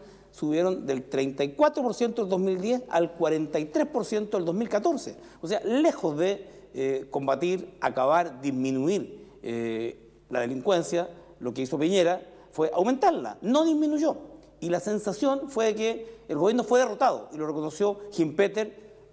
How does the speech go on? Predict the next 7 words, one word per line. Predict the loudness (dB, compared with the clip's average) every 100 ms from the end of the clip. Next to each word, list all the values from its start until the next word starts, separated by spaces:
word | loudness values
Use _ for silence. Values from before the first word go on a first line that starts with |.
| -20 -12
ministro | -6 -6 -2 0
del | 0
Interior, | 0 0 0
diciendo, | -2 -4 -8 -4
"Hemos | -2 -2
sido | 0 2
derrotados, | 4 2 2 2 0 -6 -14